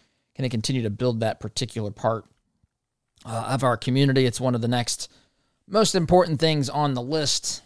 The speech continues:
so you can join there as well. As I promised you yesterday,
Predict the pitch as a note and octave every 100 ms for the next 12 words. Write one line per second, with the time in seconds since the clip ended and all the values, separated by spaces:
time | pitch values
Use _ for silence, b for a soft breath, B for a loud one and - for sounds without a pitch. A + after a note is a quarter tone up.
0 | _ - A#2+ A#2 A#2 A2+ G#2+ G#2+ D3 -
1 | D3+ D3+ C#3+ C#3 C3 B2+ C3 C#3 C#3 C3+
2 | - B2 C3+ C#3+ C3+ B2+ A#2 _ _ _
3 | _ _ _ _ D#3 D#3 D#3 G#3+ A3 G#3
4 | - E3+ F3 E3+ - D#3+ D3+ D3+ D#3 C#3+